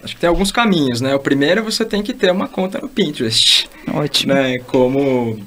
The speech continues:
Speaker 1: usuário ou como marca. E, e depois disso tem que, essa conta, se você é uma marca e tá ali, você quer virar um anunciante, quer começar a entender um pouco mais o que você tem ali, é, você tem que transformar essa conta numa conta business, uma conta de negócios,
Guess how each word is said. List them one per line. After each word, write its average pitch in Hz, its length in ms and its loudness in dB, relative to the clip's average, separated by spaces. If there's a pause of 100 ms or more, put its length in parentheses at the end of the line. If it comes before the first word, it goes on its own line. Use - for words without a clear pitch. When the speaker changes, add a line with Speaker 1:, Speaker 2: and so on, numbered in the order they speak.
(300)
Speaker 1:
usuário 135 500 2
ou 131 60 2
como 139 240 -2
marca. 127 520 -2 (600)
E, 135 440 2
e 135 40 0
depois 151 280 2
disso 160 200 0
tem 185 100 -2
que, 196 120 -2
essa 143 320 2
conta, 165 340 -2
se - 60 -4
você 156 80 0
é - 20 0
uma 165 120 6
marca 151 360 0
e 135 40 -2
tá 135 140 0
ali, 131 220 2
você 123 240 -4
quer 135 440 4
virar 123 280 -2
um 127 80 -4
anunciante, 123 480 -2
quer 127 100 -6
começar 127 520 -2
a 127 60 -4
entender 123 460 -4
um 123 60 -6
pouco 123 240 -8
mais 117 240 -2
o - 40 -12
que - 100 -20
você - 180 -8
tem 117 240 -4
ali, 117 400 -4 (500)
é, 113 340 0
você 113 120 -4
tem 135 80 -2
que 131 60 -10
transformar 139 340 -2
essa 156 180 -2
conta 131 300 -4
numa 127 160 -4
conta 120 360 -6
business, 127 600 -2
uma 131 100 -6
conta 117 220 -8
de 127 100 -4
negócios, 127 640 -4